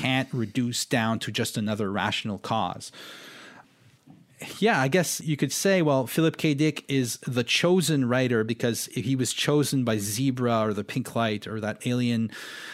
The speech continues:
entity to become the messenger of this truth.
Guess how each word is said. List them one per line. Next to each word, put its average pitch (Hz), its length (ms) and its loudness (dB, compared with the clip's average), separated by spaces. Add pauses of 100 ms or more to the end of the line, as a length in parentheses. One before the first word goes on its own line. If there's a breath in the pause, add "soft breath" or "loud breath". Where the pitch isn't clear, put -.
(160 loud breath)
entity 123 540 -2
to 123 520 0
become 131 540 0
the 117 100 0
messenger 117 720 0
of 104 280 -4
this 101 200 -2
truth. - 680 -2